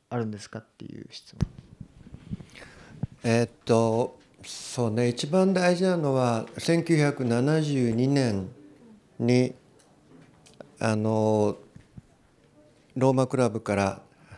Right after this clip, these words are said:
Speaker 2: 何だったっけ、題名。成長の限界じゃなくて、あ、限界の方が先か。うん。ビヨンド・ザ・リミットが九十二年か。うん。成長の限界、あ、リ-、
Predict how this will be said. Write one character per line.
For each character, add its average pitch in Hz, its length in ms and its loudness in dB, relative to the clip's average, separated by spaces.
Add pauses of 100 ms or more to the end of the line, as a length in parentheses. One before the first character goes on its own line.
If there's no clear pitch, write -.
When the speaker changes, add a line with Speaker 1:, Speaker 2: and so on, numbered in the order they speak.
Speaker 2:
何 120 220 2
だ 104 100 0
っ - 60 -10
た 95 100 -10
っ - 20 -12
け、 - 320 -14
題 95 200 -4
名。 92 220 -8 (1080)
成 123 240 -4
長 131 180 -4
の 123 180 -4
限 117 260 -2
界 120 200 -2
じ 113 80 -4
ゃ 110 40 -4
な 104 140 -6
く - 140 -18
て、 - 320 -10
あ、 107 80 -4
限 120 240 -4
界 135 180 -4
の 139 100 -4
方 139 40 -6
が 107 100 -6
先 - 260 -12
か。 - 180 -16 (560)
う - 40 -12
ん。 98 180 -10 (440)
ビ 120 120 2
ヨ 143 100 4
ン 151 80 0
ド・ 143 60 -6
ザ・ 147 100 2
リ 143 120 0
ミ 135 120 -2
ッ - 40 -10
ト 151 140 -2
が 135 80 0
九 123 220 0
十 98 140 -4
二 92 140 -2
年 87 200 -8
か。 - 180 -18 (320)
う 104 60 -10
ん。 101 200 -12 (440)
成 131 220 0
長 139 160 -4
の 131 180 -2
限 120 280 -4
界、 110 400 -4 (320)
あ、 110 160 -6
リ-、 120 220 0